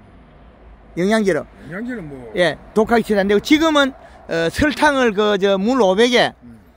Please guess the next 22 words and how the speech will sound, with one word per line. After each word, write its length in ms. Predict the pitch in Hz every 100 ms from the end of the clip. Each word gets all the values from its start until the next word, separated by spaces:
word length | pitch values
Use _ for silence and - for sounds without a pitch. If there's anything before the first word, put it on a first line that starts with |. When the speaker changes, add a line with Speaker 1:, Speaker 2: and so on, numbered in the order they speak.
| _ _ -
Speaker 1:
그 360 | 185 175 175 -
일 160 | 285 277
점 180 | 285
오 100 | 202
킬로만 300 | 185 277 247
써야 160 | 190 196
돼. 140 | 170
삼 220 | 165 214 220
킬로 200 | 285 226
써도 220 | 185 156
안 100 | 139
돼. 180 | 143 101 _ - _ _ -
앞으로는. 400 | 175 147 127 113 - _ _ _ 214
그럼 160 | 220
쫑이 260 | - 262 214
안 140 | 143
나와요. 340 | 151 156 131 113 - _ - - - - - -
그, 300 | 185 170 -
한꺼번에 640 | - 226 285 262 226 208
설탕도 440 | 180 254 254 247 185
써라 200 | 233 220
그러거든요. 520 | 180 160 160 160